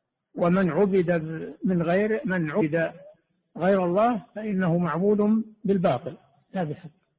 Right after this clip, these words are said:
لهذا قال سبحانه: "ذلك بأن الله هو الحق وأن ما يدعون من دونه هو الباطل وأن الله هو العلي الكبير".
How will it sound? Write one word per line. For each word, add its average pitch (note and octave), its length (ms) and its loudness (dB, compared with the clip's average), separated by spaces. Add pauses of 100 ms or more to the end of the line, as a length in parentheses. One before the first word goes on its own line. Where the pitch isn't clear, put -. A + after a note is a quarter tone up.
(540)
لهذا D#3 360 -2
قال D3+ 360 -2
سبحانه: E3+ 540 -4
"ذلك D#3 400 0
بأن D3+ 400 -8
الله D3 340 -2
هو C#3 360 -4
الحق D3 380 -8 (1040)
وأن D3+ 380 -2
ما D#3 200 -2
يدعون D#3 580 -4
من D3 200 -8
دونه F3+ 560 0
هو G3+ 140 -2
الباطل D3+ 560 -2 (1080)
وأن D3+ 320 -2
الله D3 360 2
هو F#3 340 2
العلي D3 480 -2
الكبير". A#2 500 -8